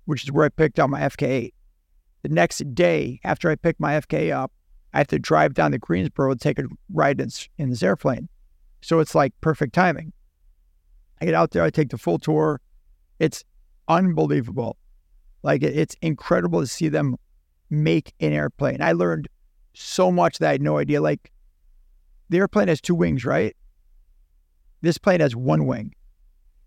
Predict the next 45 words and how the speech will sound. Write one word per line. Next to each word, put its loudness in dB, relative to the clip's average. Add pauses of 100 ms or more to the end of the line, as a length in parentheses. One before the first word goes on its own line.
(120)
The 0
wing 4
is 2
one 0
piece -2
that -6
goes 0
all 2
the 0
way 0
across. -4
It's -6
not 2
two -2
pieces. -4
I 2
thought 2
for -6
sure, -2 (380)
two 0
wings, 2
two 0
pieces, 0
it's -4
one -2
piece -2
that -12
goes -2
all 2
the 2
way -2
across. -4 (500)
Just 2
the -4
avionics 0
and -2
the -2
electronics -2
and -2
everything -4
that -4
goes -4
into 0
this 0
was -6